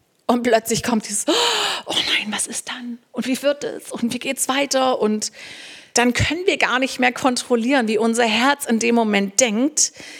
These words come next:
denn da wird irgendwas getriggert an Angst oder an Sorge oder an Not. Und plötzlich zeigt sich, was wirklich in meinem Herzen ist.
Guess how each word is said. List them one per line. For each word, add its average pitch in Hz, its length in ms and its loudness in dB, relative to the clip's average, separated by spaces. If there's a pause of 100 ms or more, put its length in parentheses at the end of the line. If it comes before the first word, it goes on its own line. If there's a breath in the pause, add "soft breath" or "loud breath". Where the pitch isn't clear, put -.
(260 loud breath)
denn 240 400 2 (200)
da 220 140 0
wird 294 160 2
irgendwas 285 440 2
getriggert 220 600 0
an 190 140 0
Angst 240 580 0
oder 208 220 -4
an 214 120 -2
Sorge 240 580 2
oder 202 180 0
an 196 160 -2
Not. 226 480 0 (640 loud breath)
Und 226 100 0
plötzlich 247 380 -2
zeigt 277 400 -2
sich, 247 160 -2
was 226 180 0
wirklich 233 380 0
in 202 100 0
meinem 180 240 0
Herzen 190 480 0
ist. - 300 -4